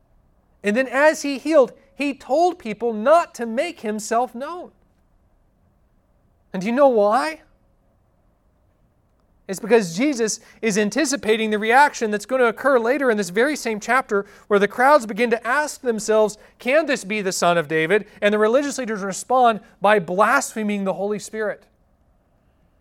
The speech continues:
In case you aren't aware, that's a major turning point in Jesus' ministry because it's at that moment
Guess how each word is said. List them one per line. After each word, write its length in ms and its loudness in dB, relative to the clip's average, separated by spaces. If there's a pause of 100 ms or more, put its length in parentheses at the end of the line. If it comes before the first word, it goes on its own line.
(720)
In 40 -18
case 220 -6
you 60 4
aren't 140 4
aware, 200 4
that's 180 0
a 60 -2
major 460 -2
turning 320 -4
point 240 -8
in 60 -12
Jesus' 320 -8
ministry 440 -6 (260)
because 220 -4
it's 140 -4
at 200 -2
that 260 2
moment 420 4